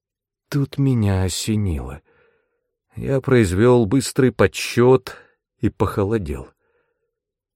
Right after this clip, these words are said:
«Эм, Ас», тихо позвал я. «Не сейчас, малыш», проворчал он. «Как видите, генерал, все ваши параноидальные опасения были». «Ас»,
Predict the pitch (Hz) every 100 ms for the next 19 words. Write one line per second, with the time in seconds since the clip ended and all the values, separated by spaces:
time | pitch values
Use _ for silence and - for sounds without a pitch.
0 | _ - 53 - - - _ _ _ _
1 | _ 135 120 78 - - _ _ _ _
2 | _ _ _ - 139 131 135 131 92 87
3 | 95 69 - _ _ _ _ 185 160 143
4 | 117 123 110 80 85 76 64 62 - _
5 | _ _ - 78 78 - 90 101 73 62
6 | - _ _ _ _ _ _ - 220 151
7 | 156 165 160 160 147 151 151 156 151 113
8 | 76 - _ - 120 160 143 151 156 -
9 | 117 104 92 87 120 120 120 113 92 80
10 | 76 82 104 123 107 117 139 147 143 _
11 | _ _ _ _ - - 175 127 82 -
12 | -